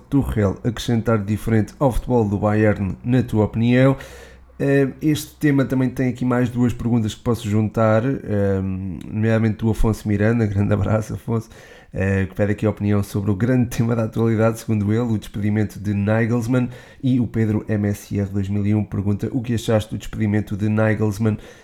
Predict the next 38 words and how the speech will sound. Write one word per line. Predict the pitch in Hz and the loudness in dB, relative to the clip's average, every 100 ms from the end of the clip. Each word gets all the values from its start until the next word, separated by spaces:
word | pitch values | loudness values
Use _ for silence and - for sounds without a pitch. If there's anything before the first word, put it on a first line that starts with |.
| - | -8
Eh, | 101 92 60 65 69 | -6 -6 -6 -10 -10
pergunta | 101 101 98 98 | -6 -4 -4 -4
se | - | -8
foram | - 98 98 | -8 -4 -4
problemas | 107 117 98 113 107 110 - | -2 -2 -2 -2 -2 -4 -6
internos. | 123 107 - 107 90 73 - - - - - - | -6 -4 -4 -4 -4 -12 -18 -20 -20 -20 -20 -14
Obrigado | 104 101 104 104 90 | -8 -4 -2 -4 -4
também, | 107 104 98 | -4 -4 -4
Pedro, | - 107 98 | -4 -4 -2
e | |
um | 98 98 | -4 -2
abraço | 101 101 - | -2 -4 -6
para | 110 | -8
ti. | 123 143 - - - - - - _ _ | 0 0 0 -8 -20 -20 -20 -20 _ _
De | - | -10
facto, | 117 117 | -8 -4
eu | 113 | -4
acho | 95 | -4
que | - | -8
esta | 98 107 | -12 -12
saída | - 107 107 113 - | -8 -6 -4 -4 -4
é | 110 113 113 | -2 -2 -2
demasiado | 110 117 120 104 117 117 117 | -4 -4 -2 -2 -2 -4 -4
prematura. | 120 127 123 117 104 95 85 - | -4 -4 -4 -4 -6 -6 -10 -14
Eh, | 73 67 76 76 - | -18 -16 -16 -18 -12
podem-me | 104 104 107 | -8 -6 -6
dizer | 104 110 104 - | -4 -4 -4 -6
que | 117 107 | -6 -2
Nagelsmann | 107 104 104 104 104 | 0 -2 -4 -4 -4
já | 107 | -4
estava | 101 110 104 107 | -4 -2 -2 -2
no | 104 | -4
comando | - 110 104 | -4 -4 -2
do | 104 | 0
Bayern | 110 113 104 98 - | 0 0 0 -2 -4
há | |
algum | 101 110 107 117 | -2 0 2 0
tempo, | 113 127 127 127 135 | 0 0 2 0 -4